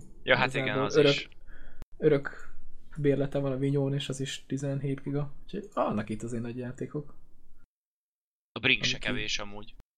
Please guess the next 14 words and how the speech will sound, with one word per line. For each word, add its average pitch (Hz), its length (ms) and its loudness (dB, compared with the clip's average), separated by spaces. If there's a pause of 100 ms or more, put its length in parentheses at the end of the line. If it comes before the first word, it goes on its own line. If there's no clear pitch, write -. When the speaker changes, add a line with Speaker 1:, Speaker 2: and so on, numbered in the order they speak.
(840)
Speaker 1:
Ha 107 60 -16
már 101 160 0
Speaker 2:
Igen, 101 100 0
Speaker 1:
annál 95 140 -2
Speaker 2:
tehát 98 220 -4
annak 143 100 0
Speaker 1:
tartottunk. 131 240 -4
Speaker 2:
is - 60 -10
kell 131 160 0
helyet 135 280 -2
csinálni. 139 480 -4 (420)
Speaker 1:
Skyrim. 113 260 4
Speaker 2:
És 110 100 4
igen, 143 380 2